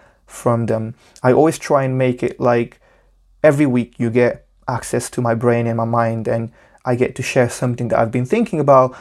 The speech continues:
or I get to share something that I, I really am passionate about, or I simply share something that I feel the world needs to listen to. And that's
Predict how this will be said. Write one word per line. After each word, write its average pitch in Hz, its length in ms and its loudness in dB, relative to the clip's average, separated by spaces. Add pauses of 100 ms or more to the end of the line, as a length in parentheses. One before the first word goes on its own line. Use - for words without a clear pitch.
(140)
or 135 140 4
I 127 40 4
get 127 180 -2
to 131 60 -6
share 123 220 0
something 120 400 -4
that - 160 0
I, 117 280 4 (100)
I 127 100 0
really 147 320 0
am 123 100 -2
passionate 120 380 -8
about, 117 320 2 (220)
or 196 180 6
I 180 120 6
simply 185 340 -4
share 165 260 -4
something 156 320 -8
that 147 140 -6
I 135 80 -8
feel 165 340 -4
the 147 140 -2
world 139 420 0
needs 131 220 -6
to - 80 -10
listen 127 420 -6
to. 131 220 -10 (1000)
And 139 160 0
that's 147 420 0